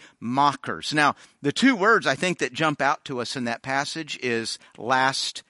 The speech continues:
days. Boy, I, I, I think I get asked that question,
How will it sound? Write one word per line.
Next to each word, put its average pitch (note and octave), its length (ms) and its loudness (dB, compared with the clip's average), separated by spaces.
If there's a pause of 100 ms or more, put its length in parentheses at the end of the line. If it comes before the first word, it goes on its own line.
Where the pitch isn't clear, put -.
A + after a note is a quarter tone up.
(280)
days. F2+ 640 -4 (460)
Boy, C#3+ 160 4
I, C#3 120 2 (120)
I, C3 160 0 (520)
I B2+ 120 2
think C#3+ 260 0
I C3 140 2
get B2+ 320 0
asked C3 320 0
that C3+ 200 0
question, D#3 640 -2